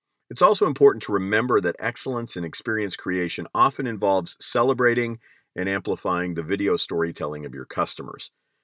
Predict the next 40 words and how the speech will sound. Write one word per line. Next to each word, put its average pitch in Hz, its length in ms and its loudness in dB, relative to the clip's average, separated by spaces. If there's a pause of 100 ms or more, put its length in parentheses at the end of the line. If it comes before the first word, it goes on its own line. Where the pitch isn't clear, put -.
(100)
This 98 160 -4
is 98 200 -4
evidenced 95 480 -2
by 87 120 2
the 76 120 -6
supportive 110 640 4
and 82 100 -4
responsive 92 580 -4
video 95 440 2
provided 87 480 0
by 76 140 -2
Kohl's 123 580 4 (380)
following 98 340 -2
the 87 80 0
record-breaking 90 800 -2
Facebook 101 520 0
Live 85 440 2
post 80 340 -4
by 73 140 -4
Chewbacca 90 500 0
mom 80 320 -4
Candace 73 400 -8
Payne. 80 540 -6 (580)
Just - 180 -10
in 82 80 -6
case 95 280 -2
you 87 80 -4
missed 117 340 0
it, 113 140 2
or 80 120 0
if - 200 -16
you 78 80 -14
just - 240 -10
need 90 160 -6
to 80 80 -8
hear 98 240 -2
that 82 120 0
infectious 82 520 -4
laugh 98 340 0
again, 127 540 2